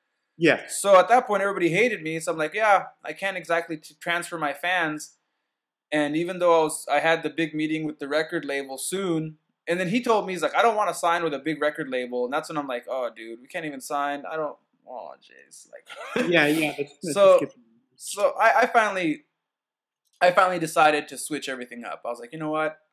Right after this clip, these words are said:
Speaker 2: I'm, uh, I was already married to my wife, who was Japanese.
Speaker 1: Yeah.
Speaker 2: She, she was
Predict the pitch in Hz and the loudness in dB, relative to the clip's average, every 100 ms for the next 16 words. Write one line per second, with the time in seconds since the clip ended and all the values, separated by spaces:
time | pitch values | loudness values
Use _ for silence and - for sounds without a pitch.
0 | _ - 151 147 139 - 151 160 170 175 | _ 0 0 2 0 4 6 6 6 2
1 | 180 175 151 156 156 143 127 127 135 135 | 2 -2 -2 -2 -4 -8 -4 0 -2 -4
2 | 139 131 131 123 131 127 120 120 - _ | -12 -10 -6 -6 -6 -8 -8 -10 -16 _
3 | _ _ _ _ 160 160 117 - - 180 | _ _ _ _ 0 2 2 -2 -10 -8
4 | 185 165 - | -8 -8 -10